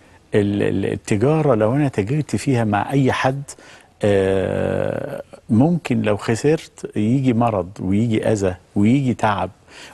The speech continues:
ويجي فقدان ثقة في كل من حولي لأني خسرت. كل هذه أنواع التجارة، وهنا التجارة الرابحة اللي احنا بنتكلم فيها، التجارة التي تعود علينا بالصحة والعافية،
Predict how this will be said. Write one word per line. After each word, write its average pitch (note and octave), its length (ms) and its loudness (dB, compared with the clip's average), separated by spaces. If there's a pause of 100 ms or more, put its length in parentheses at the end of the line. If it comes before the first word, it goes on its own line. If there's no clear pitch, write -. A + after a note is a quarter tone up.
ويجي C3+ 460 4
فقدان A#2+ 580 -2
ثقة B2+ 440 -2
في G#2+ 180 -6
كل B2+ 280 -2
من A2 200 -2
حولي A2 360 0
لأني A2 360 2
خسرت. - 520 -6 (500)
كل G#3+ 240 4
هذه D#3+ 540 2
أنواع C3 280 4
التجارة، G2+ 420 0 (300)
وهنا B2+ 340 0
التجارة A#2+ 520 0
الرابحة G#2 640 -2 (380)
اللي G2+ 140 0
احنا G#2 160 -4
بنتكلم G2+ 460 -2
فيها، E2 300 -4 (640)
التجارة C#3+ 480 2
التي C3+ 320 0
تعود C3 360 0
علينا A#2 400 2
بالصحة - 500 -4
والعافية، F#2+ 560 -2